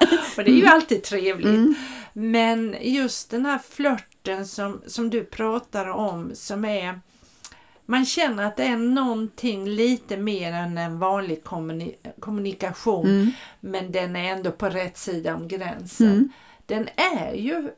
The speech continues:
Speaker 1: väldigt, väldigt trevlig, och
Speaker 2: Mm.
Speaker 1: den är trevlig i alla åldrar.
Speaker 2: Ja, precis. För att, alltså, gör man det p-, på det sättet så bör man aldrig känna sig obekväm.
Speaker 1: Nej,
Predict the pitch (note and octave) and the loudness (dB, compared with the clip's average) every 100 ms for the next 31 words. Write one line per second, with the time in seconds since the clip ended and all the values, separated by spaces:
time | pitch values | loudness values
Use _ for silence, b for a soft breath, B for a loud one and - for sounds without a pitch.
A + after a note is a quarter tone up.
0 | - F#3+ E3+ B3+ C4+ G#3+ E3 D#3+ - F3 | -14 -12 0 2 2 0 -4 -8 -6 -6
1 | E3 D#3+ D#3+ - E3 E3+ E3+ F3 F#3 G3+ | -6 -6 -10 -8 -6 -6 -4 0 2 2
2 | G3 G#3 G#3 - C#4 B3+ G#3 F3+ A#3 - | 0 -6 -8 -4 0 0 -2 -6 -8 -10
3 | _ A3 F#3+ - - A#3+ A#3+ F#3+ E3 E3 | _ -6 -6 -6 0 2 2 2 -2 -2
4 | D#3+ - G3+ G3+ F3 E3+ F#3+ B3+ G#4 - | -4 -4 -2 -2 -4 -4 -4 -2 -2 -2
5 | - A3 A3+ A#3 B3+ - - G#3 - D#3+ | -4 0 6 6 6 2 -2 0 0 -2
6 | - A3+ G#3+ - A3 A#3 B3+ G#3 G3 G3 | 0 2 4 2 2 6 6 6 4 2
7 | F#3 - - - - B3 C4 B3+ A3+ A#3+ | -2 -4 0 0 0 2 6 6 6 6
8 | G#3+ F#3+ E3 G#3 G3 F#3 F#3+ A#3 A3 G#3 | 4 2 2 2 4 4 4 4 4 4
9 | F#3 F#3 - G3+ G#3+ C4 - - B3 B3 | 2 2 4 4 4 0 -2 0 2 2
10 | A#3 G3 E3+ G3 | 0 -2 -8 -12